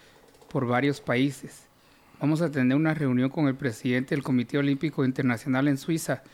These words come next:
donde a partir de contactos que ya hemos tenido por medio de cartas vamos a hacer un análisis de la situación de Guatemala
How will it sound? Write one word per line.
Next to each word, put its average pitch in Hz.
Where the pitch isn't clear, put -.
donde 131
a 123
partir 135
de 160
contactos 143
que 135
ya 127
hemos 151
tenido 143
por 147
medio 135
de 135
cartas 156
vamos 147
a 151
hacer 143
un 156
análisis 147
de 139
la 135
situación -
de 151
Guatemala 147